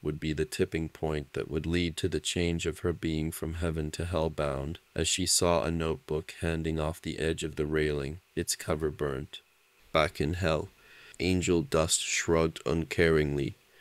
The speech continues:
"Eh, who cares? Not like it'll have far-reaching consequences." Momo growled in anger as she firmly placed the burnt notebook down onto her desk. Sections of the skin on her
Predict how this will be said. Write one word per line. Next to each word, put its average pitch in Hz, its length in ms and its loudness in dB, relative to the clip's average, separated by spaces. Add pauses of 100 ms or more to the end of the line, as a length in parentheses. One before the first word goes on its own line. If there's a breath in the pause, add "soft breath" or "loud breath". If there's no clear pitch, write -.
(560 soft breath)
"Eh, 87 480 8 (160)
who 95 140 2
cares? 82 720 4 (400 soft breath)
Not 98 280 6
like 90 340 6
it'll 87 360 6
have 92 180 6
far-reaching 85 880 4
consequences." - 1080 -2 (800 soft breath)
Momo 90 440 6
growled 85 480 4
in 78 200 2
anger 82 500 2
as 73 180 0
she - 220 -2
firmly 92 560 4
placed - 480 0
the - 80 0
burnt 80 380 2
notebook 78 640 2
down 78 320 2
onto 80 400 -2
her 78 160 0
desk. - 600 -4 (560 loud breath)
Sections 98 640 4
of 87 180 2
the - 80 -4
skin 87 460 4
on 78 220 -2
her 90 180 -2